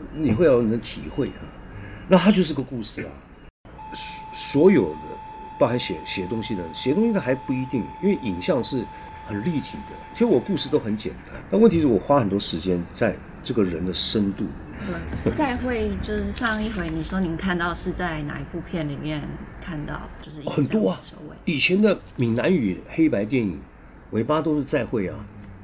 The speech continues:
Speaker 1: 没有 The End，没有啊，也没有剧中，剧中后来是变成武侠片，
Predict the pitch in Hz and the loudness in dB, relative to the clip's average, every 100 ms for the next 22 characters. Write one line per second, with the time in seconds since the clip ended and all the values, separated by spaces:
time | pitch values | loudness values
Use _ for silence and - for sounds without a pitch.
0 | - - - - - 202 196 110 - - | -20 -20 -20 -6 6 10 10 8 2 -12
1 | - - 107 131 107 76 76 98 110 - | -10 -6 -4 0 0 -2 -6 -6 -6 -8
2 | - - - - 123 135 202 214 180 143 | -12 -12 -12 0 4 8 8 6 0 -2
3 | - 113 - 226 202 190 185 214 175 139 | -2 -4 0 2 6 4 4 6 6 6
4 | 135 156 131 101 78 - - - 113 | 4 0 0 -2 -6 -6 -6 -4 -4